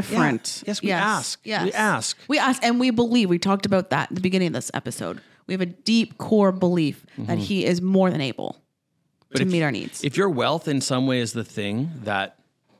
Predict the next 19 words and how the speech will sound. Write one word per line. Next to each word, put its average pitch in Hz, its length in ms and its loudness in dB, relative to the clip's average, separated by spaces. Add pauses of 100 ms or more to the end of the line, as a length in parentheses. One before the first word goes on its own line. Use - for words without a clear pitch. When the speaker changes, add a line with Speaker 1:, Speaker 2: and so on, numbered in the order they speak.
(680)
Speaker 2:
dictates 104 760 -6 (160)
to 123 120 -6
the 110 80 -2
world 95 340 -4
who 104 100 -8
you 90 200 -6
are 104 280 -6
or 110 360 -6 (180)
gives 127 360 -4
you 170 220 -2
your 101 260 -4
own 92 300 -6 (640)
Speaker 1:
Mm-hmm. 180 420 -8
Speaker 2:
value, 101 460 -4 (200)
Speaker 1:
Mm-hmm. 180 300 -8 (220)
Speaker 2:
uh, 101 280 -8 (260)
or 107 140 -6
identity. 107 600 -4
Speaker 1:
Yep. 175 260 -6